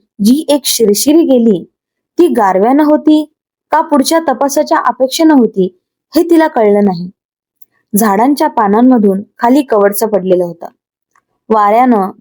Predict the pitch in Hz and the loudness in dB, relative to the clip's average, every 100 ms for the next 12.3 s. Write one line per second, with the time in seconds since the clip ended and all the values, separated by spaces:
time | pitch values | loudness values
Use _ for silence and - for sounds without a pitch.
0 | - 254 302 311 233 208 233 240 202 202 | -6 -2 -2 0 -2 0 -2 0 -2 0
1 | 185 - - _ _ _ _ _ _ 208 | -2 -6 -18 _ _ _ _ _ _ -4
2 | 214 220 214 190 - 262 220 196 202 254 | -4 -2 -2 -2 -2 -2 0 0 0 -2
3 | 247 185 214 233 202 196 185 - - _ | -4 -4 -2 0 0 -2 -4 -12 -20 _
4 | _ _ _ _ _ _ _ _ _ _ | _ _ _ _ _ _ _ _ _ _
5 | _ _ 269 247 247 226 196 202 214 240 | _ _ 0 0 2 2 2 2 0 0
6 | 277 285 208 _ _ - 330 349 330 339 | 2 0 -4 _ _ -4 -2 0 2 2
7 | 320 302 202 185 175 - _ _ _ _ | 2 0 -2 -2 -4 -6 _ _ _ _
8 | - 240 247 - 196 233 311 214 196 233 | -4 -2 -2 -2 0 2 2 0 2 0
9 | 277 220 202 262 302 302 269 339 349 262 | 0 -2 -2 0 0 -2 -4 -2 -2 0
10 | 247 214 214 196 196 _ _ _ _ _ | 0 2 0 0 -2 _ _ _ _ _
11 | 285 330 330 359 320 233 214 - 233 220 | -2 0 0 0 0 -2 -4 -2 0 2
12 | 180 170 170 | 0 -4 -10